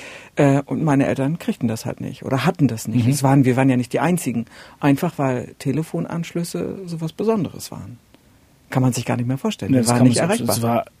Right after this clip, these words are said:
Speaker 2: es, es ist selbstverständlich, also es ist heute selbstverständlich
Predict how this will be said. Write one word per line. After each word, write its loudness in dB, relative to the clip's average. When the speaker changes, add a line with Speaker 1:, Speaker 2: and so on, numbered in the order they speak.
Speaker 2:
es, -2
es -4
ist -2
selbstverständlich, 0
also 2
es 0
ist -2
heute 0
selbstverständlich 0